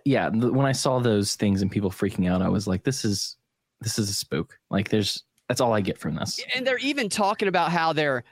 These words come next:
Speaker 2: going over the, the nuclear facilities, like, on a
Speaker 1: Mm.
Speaker 2: daily basis, which is what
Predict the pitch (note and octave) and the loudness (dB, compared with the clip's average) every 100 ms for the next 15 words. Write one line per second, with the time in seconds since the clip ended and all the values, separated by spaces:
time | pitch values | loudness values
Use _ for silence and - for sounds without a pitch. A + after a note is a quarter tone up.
0 | - C#3 D#3+ E3+ D#3 D3 D3+ D3+ C3+ C#3 | -6 -2 2 2 2 2 2 0 0 0
1 | B2+ A#2+ A2 - _ - B2+ C3 A#2+ A#2 | 0 0 -2 -8 _ -10 -2 0 0 0
2 | B2 D3 D#3 D#3 D3 C#3+ D3 - D#3+ D3 | 0 0 0 0 0 -2 -4 0 0 2
3 | C#3+ C#3+ C3+ - - - _ _ _ - | 0 0 -2 -4 -6 -12 _ _ _ -6
4 | C3 D3+ B2+ F#2 C#3 C#3 C3 B2+ C#3 D#3+ | -2 0 0 2 2 0 0 0 0 0
5 | - F3 F3 F3+ D3 F3+ A3+ | 0 0 0 -2 0 2 2